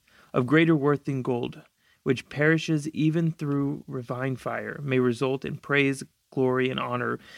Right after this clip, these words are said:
when Jesus Christ is revealed." Essentially, and this is repeated in Scripture, is that,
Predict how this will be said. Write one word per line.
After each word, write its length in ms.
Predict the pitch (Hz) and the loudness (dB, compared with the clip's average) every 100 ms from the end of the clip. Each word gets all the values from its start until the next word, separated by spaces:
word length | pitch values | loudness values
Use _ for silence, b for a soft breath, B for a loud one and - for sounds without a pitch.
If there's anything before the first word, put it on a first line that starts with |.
| B | B
when 160 | - 135 | -2 -2
Jesus 320 | 123 127 131 | 0 -2 -4
Christ 380 | - 131 123 - | 0 2 2 0
is 140 | 117 | -4
revealed." 480 | 120 113 127 117 113 _ _ _ _ _ _ _ _ _ - - | -4 0 2 2 -2 _ _ _ _ _ _ _ _ _ -20 -12
Essentially, 560 | - 143 - 151 151 139 | -2 -2 2 0 2 0
and 120 | 135 | 2
this 160 | 143 151 | 2 0
is 180 | 117 | 0
repeated 420 | 127 113 160 143 120 | 0 0 2 2 0
in 140 | 117 | -4
Scripture, 400 | - 170 160 139 | -4 -4 0 0
is 120 | 123 | 0
that, 180 | 127 123 | -2 -6